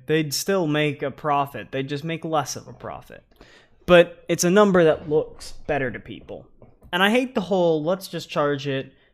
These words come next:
you know, thirty-nine ninety-nine. We all know what you're doing." I mean, if you at least make it, like, thirty-four ninety-nine, we're like, "You know what? That's fine. I'm okay with that.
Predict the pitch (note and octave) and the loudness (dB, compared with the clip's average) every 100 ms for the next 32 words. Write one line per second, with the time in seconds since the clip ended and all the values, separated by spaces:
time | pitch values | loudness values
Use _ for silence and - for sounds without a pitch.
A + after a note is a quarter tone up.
0 | _ D3 C3+ B2 B2+ C3+ - - _ D#3 | _ -6 -2 -2 -4 -8 -16 -20 _ -2
1 | D#3 E3 E3+ E3 F3 E3 C3+ B2 A#2 G#2 | 0 0 -2 -4 -4 -2 -2 -4 -6 -8
2 | F2 C3 D3 D#3+ D#3+ C#3 C#3 C3 G2 A2+ | -8 -4 -2 0 0 -2 -4 -6 -8 -10
3 | A#2 F2 G#1+ - - _ _ _ _ D3+ | -10 -10 -16 -20 -20 _ _ _ _ -8
4 | D#3 D#3+ F3+ F3 E3 G3 G3 E3+ D#3 D3+ | -6 -6 -4 -4 -2 -4 -4 -4 -6 -4
5 | D3 C3 - _ _ - A2+ F2+ - _ | -4 -4 -6 _ _ -14 -12 -14 -20 _
6 | _ _ D#3 D#3+ C#3 B2+ - - F3+ F3 | _ _ 0 0 -2 -6 -10 -2 0 2
7 | B2+ A2+ G2+ F2+ D#2+ G#1+ A1+ A2+ - _ | 0 -2 -8 -12 -14 -18 -20 -20 -20 _
8 | _ - G#3 A3 F#3+ B3+ C4+ E3 B2+ G#2 | _ -4 2 2 2 2 4 4 2 -4
9 | - _ _ _ _ _ _ _ _ _ | -12 _ _ _ _ _ _ _ _ _
10 | _ _ _ _ _ _ _ _ _ - | _ _ _ _ _ _ _ _ _ -4
11 | A3+ - - - - C2+ - - _ A3 | -2 0 -4 -8 -12 -16 -20 -20 _ -4
12 | A3+ D3+ - - B1 B1 - F2+ D#2 - | 0 -2 -4 -14 -16 -20 -16 -14 -14 -18